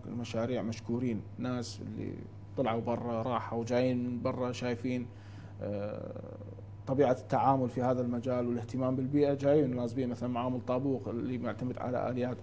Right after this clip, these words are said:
حرق حديثة موجود وجيد جدًا، لكن بالمجمل العام الموجود ليس في هذا الاتجاه، موجود بشكل سلبي. وانطينا فترات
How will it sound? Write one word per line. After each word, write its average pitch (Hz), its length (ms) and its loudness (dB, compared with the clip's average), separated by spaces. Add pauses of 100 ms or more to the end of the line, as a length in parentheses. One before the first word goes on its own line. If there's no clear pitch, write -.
(380)
حرق 131 340 2
حديثة 123 600 0 (200)
موجود 120 440 0 (500)
وجيد 123 300 -2
جدًا، 123 280 -2
لكن 120 340 0
بالمجمل 131 480 4
العام 120 300 2
الموجود 131 500 2
ليس 127 220 2
في 110 140 -2
هذا 107 180 -2
الاتجاه، 110 420 -6 (640)
موجود 113 260 -4
بشكل 117 300 -6
سلبي. 135 380 0 (1400)
وانطينا 160 400 8
فترات 120 480 0